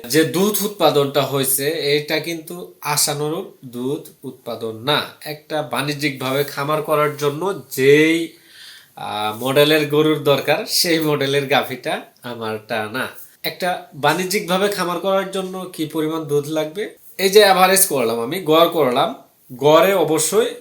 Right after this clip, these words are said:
দশ কেজির উপরে দুধ থাকতে হবে। দেখলেনই তো আমাদের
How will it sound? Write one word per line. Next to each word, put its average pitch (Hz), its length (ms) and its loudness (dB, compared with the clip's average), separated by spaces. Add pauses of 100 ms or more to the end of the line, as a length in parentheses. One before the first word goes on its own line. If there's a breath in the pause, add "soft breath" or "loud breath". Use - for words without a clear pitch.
(400)
দশ 147 380 4
কেজির 175 360 0
উপরে 170 320 0
দুধ 139 340 -2
থাকতে 127 280 -6
হবে। 107 220 -6 (180)
দেখলেনই 185 440 2
তো 135 120 -2
আমাদের 147 680 0